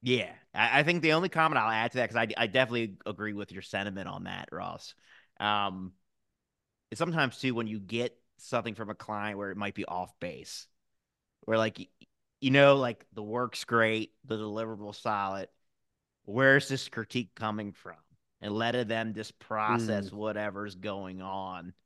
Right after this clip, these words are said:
Speaker 1: to then give you that out, you know, that feedback then, even if it's, like, at another point in time.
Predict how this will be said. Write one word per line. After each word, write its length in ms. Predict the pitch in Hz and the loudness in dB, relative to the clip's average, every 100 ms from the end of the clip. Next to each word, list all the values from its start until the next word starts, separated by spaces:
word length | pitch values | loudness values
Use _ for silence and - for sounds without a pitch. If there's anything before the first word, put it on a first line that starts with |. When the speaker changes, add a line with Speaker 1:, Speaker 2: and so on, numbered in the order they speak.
| _ _ _ _ _ _ _ _ _ _ | _ _ _ _ _ _ _ _ _ _
Speaker 1:
to 80 | 131 | -2
then 260 | 107 117 104 | 0 -2 -2
give 180 | 110 98 | -4 -4
you 120 | 104 | -6
that 160 | 95 | -6
out, 180 | 95 95 - | -6 -8 -10
you 120 | 110 | -8
know, 160 | 104 95 - - | -6 -8 -12 -6
that 240 | 107 95 | -4 -4
feedback 460 | - 107 95 90 90 | -6 -10 -10 -12 -10
then, 300 | 95 87 78 - | -12 -12 -14 -10
even 200 | 131 156 | -2 2
if 80 | 143 | 2
it's, 140 | 139 | 0
like, 220 | 131 117 | -2 -6
at 160 | 92 113 | -6 -8
another 360 | 107 107 107 104 | -6 -4 -4 -6
point 280 | - 98 | -10 -12
in 100 | 90 | -10
time. 320 | 98 95 82 | -12 -14 -16